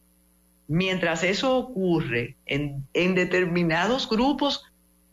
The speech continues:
ni siquiera sociales, los que tienen redes y los que están en eso. Hay una generación que no tiene tiempo para eso, se levanta precisamente para ir a trabajar, ¿eh? Eh, para ganarse el, el dinero que le permita seguir estudiando o seguir haciendo cualquier otra cosa.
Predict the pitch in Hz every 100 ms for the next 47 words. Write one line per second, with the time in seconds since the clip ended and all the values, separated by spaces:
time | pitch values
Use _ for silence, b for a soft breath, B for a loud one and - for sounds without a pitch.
0 | _ _ _ _ _ - 220 254 226 262
1 | 466 427 349 247 320 381 208 190 190 190
2 | 185 226 302 294 156 143 202 277 170 160
3 | 170 170 165 185 196 226 170 147 151 165
4 | 220 233 233 220 214 214 208 165 160 -
5 | _ _ _ _ _ _ 175 170 226 330
6 | 302 247 240 233 214 185 160 165 165 175
7 | 170 160 180 262 254 196 170 185 190 180
8 | 180 180 156 143 135 139 170 196 202 208
9 | 196 180 120 - - _ _ _ _ _
10 | _ _ _ _ 143 151 208 - - 156
11 | 156 147 147 143 139 135 135 - - 143
12 | 156 151 165 196 240 226 220 220 208 196
13 | - 175 170 175 175 180 196 190 175 165
14 | 151 156 180 202 190 190 156 160 185 202
15 | 196 175 147 147 240 311 202 190 196 185
16 | 180 165 180 196 202 202 202 196 180 180
17 | 190 196 196 190 151 151 160